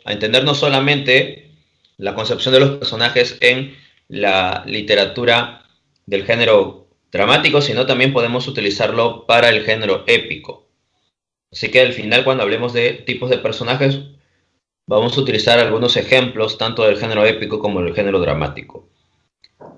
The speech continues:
Bien, vamos entonces a empezar con el primer punto, el género dramático. Sabemos que el género dramático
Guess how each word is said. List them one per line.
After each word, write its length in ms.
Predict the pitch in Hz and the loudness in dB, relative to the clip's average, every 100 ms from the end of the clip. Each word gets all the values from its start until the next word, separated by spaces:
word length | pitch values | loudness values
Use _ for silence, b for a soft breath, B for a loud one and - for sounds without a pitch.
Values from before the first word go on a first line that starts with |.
| _ | _
Bien, 440 | - 127 - - _ | 2 2 2 -8 _
vamos 260 | 107 123 139 | -6 -4 -4
entonces 380 | 110 127 131 135 | -4 -4 -2 -2
a 60 | |
empezar 640 | 120 110 131 127 139 - _ _ _ _ _ _ _ _ _ _ _ _ | -2 -2 0 0 -4 -14 _ _ _ _ _ _ _ _ _ _ _ _
con 500 | 120 139 151 - - _ _ _ _ _ _ _ _ _ | -2 0 0 -4 -18 _ _ _ _ _ _ _ _ _
el 520 | 113 104 98 98 _ _ _ _ | -6 -6 -6 -12 _ _ _ _
primer 400 | 123 113 127 - | -4 0 0 0
punto, 540 | 98 82 73 - _ _ _ | -6 -10 -12 -18 _ _ _
el 200 | 107 104 | -10 -2
género 320 | 139 131 127 | 0 2 0
dramático. 760 | 104 82 80 76 - - - _ _ _ _ _ _ _ _ _ _ _ _ _ _ _ _ _ _ _ _ _ _ _ _ _ | 0 -4 -8 -12 -18 -20 -20 _ _ _ _ _ _ _ _ _ _ _ _ _ _ _ _ _ _ _ _ _ _ _ _ _
Sabemos 380 | - 127 180 - | 0 2 2 2
que 80 | |
el 100 | 123 | 0
género 240 | 135 147 147 | 0 0 2
dramático 1040 | 123 120 151 151 110 - 110 120 143 - | 2 2 -2 0 -2 0 0 0 -2 -10